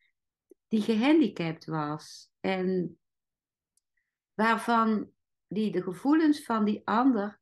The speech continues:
draagt, van dat er op die persoon werd neergekeken of dat hij niet voor vol werd aangezien. Dus het je niet goed voelen, het ge-, het je niet goed genoeg voelen,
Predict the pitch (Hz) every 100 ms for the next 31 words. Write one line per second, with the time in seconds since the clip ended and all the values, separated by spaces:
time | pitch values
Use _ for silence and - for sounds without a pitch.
0 | _ - 202 240 233 170 156 - - -
1 | _ - 196 185 202 202 196 202 202 202
2 | 202 202 - 208 196 190 - 202 233 262
3 | 196 185 180 160 160 160 170 - 196 185
4 | 196 202 202 - 175 220 254 196 165 -
5 | 165 165 160 160 - 160 160 165 - _
6 | _ _ _ _ _ _ _ - 233 226
7 | - - _ _ _ - 220 - 226 240
8 | - - - 320 - - 190 175 208 -
9 | - 202 185 - 185 - 196 208 - -
10 | 240 - 196 247 320 - 185 175 170 220